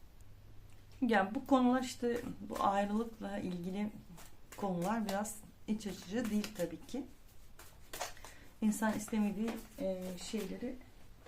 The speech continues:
maalesef öğrenmek zorunda kalabiliyor. Evet, bir tane kart attı yere. Bakalım ne diyor?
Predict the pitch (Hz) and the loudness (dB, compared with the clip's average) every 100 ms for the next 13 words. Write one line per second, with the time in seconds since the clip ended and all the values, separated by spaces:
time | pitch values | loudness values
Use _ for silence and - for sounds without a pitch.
0 | - - - - - 202 202 185 - 262 | -16 -14 -14 -14 -12 -6 -6 -6 -6 -6
1 | 240 208 202 208 214 190 185 202 - 214 | -4 -2 -2 -4 -4 -4 -4 -4 -6 -8
2 | 180 170 170 170 - - - - - - | -8 -6 -6 -6 -12 -14 -14 -8 -8 -8
3 | - - - - - 240 262 254 269 277 | -14 -14 -14 -14 2 4 6 6 10 10
4 | 262 277 277 277 240 226 - 220 214 247 | 10 8 6 6 0 -2 -6 -4 4 6
5 | 226 196 214 285 339 - - - 185 - | 6 4 4 4 2 -8 -16 -12 -12 -4
6 | 185 196 208 185 175 165 | -2 0 -2 -2 -4 -4